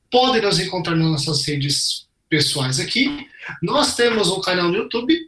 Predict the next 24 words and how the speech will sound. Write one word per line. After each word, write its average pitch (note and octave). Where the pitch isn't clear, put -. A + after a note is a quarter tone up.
que, D3+
onde D3+
nós D3
estamos C#3
transmitindo D3+
essa B2+
gravação, C3+
né, A#2+
nessa A#2+
live C3
aqui -
de B2
gravação B2+
do C3+
episódio C3+
também. D#3
Vocês C3+
também D3+
podem D3+
acompanhar C#3+
lá C#3+
os C#3
nossos C3+
vídeos. A3+